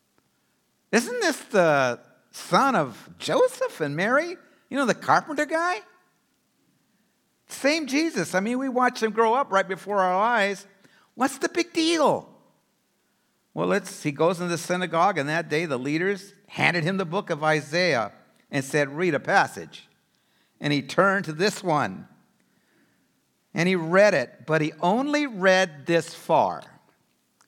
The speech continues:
Let's start. Verse one. "The Spirit of the Lord of God is upon me, because the Lord has anointed me," notice, "to bring good news to the afflicted, has sent me to bind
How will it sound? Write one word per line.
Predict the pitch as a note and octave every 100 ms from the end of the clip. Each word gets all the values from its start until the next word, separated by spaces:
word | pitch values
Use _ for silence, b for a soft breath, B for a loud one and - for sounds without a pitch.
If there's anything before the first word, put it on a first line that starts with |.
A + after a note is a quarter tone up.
| _ _
Let's | F2+ A2 B2+
start. | - C#3+ A2 E2+ - _ _ _ -
Verse | G#2+ C3 D3
one. | C#3 G2+ E2 - _ _ _ b b b b b
"The | C3+
Spirit | - E3+ F#3+ B3
of | B3
the |
Lord | A#3+ A3+ A3+
of | G3+
God | F#3+ A3 G#3
is | E3
upon | F3+ - F#3 A3+ G#3+
me, | D#3+ C#3
because | - D#3+ D#3
the | D3+
Lord | E3 G#3+ F3
has | E3
anointed | E3 E3+ G3 A3+ F#3
me," | D#3+ D#3 D3 D3 B B B
notice, | C#3 F3+ F3+ D3+ -
"to | - C3+
bring | D#3 D3+ B2+
good | D3 G3+ G#3+
news | A#3 G#3+ G#3+ G#3+
to | - G#3
the | A3+
afflicted, | A3 - F3+ - B2+ A#2+ A#2 - _ _ _ _ _ _ _ _ _ _ _ _
has | - D#3+ D#3
sent | - G#3+ -
me | G3
to | E3
bind | C3+ C#3 D#3+ G3+ B3+ A#3+